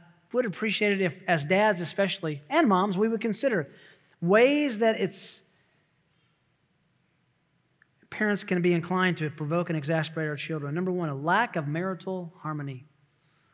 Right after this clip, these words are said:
A lack of marital harmony. Let me say it another way. Mom, Dad, perhaps the best gift you can ever give your children is a healthy marriage.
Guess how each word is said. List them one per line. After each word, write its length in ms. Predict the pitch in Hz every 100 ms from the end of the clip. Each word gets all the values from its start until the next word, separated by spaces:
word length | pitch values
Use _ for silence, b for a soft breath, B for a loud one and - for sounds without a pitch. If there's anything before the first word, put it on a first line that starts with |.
| _ _ -
A 60 |
lack 340 | 156 175 208 202
of 120 | 160
marital 340 | 170 170 175
harmony. 320 | 147 156 143 147
Let 120 | 214
me 120 | 262
say 300 | - 190 185
it 100 | 165
another 380 | 156 156 151 156
way. 340 | 147 135 123 - _ _ _ _ _ _ _ _ _ _ _ _ _ _ -
Mom, 500 | 180 165 185 214 202
Dad, 540 | 165 180 196 196 330 - _ _
perhaps 540 | 170 156 165 220 - -
the 120 | 165
best 440 | 147 202 214 -
gift 320 | 196 196 -
you 80 | 175
can 200 | 165 170
ever 220 | 175 175
give 260 | 165 170 160
your 180 | 160 156
children 640 | - - 160 147 139 147
is 200 | 151 147
a 60 | 143
healthy 320 | - 156 151
marriage. 540 | 143 139 139 139 -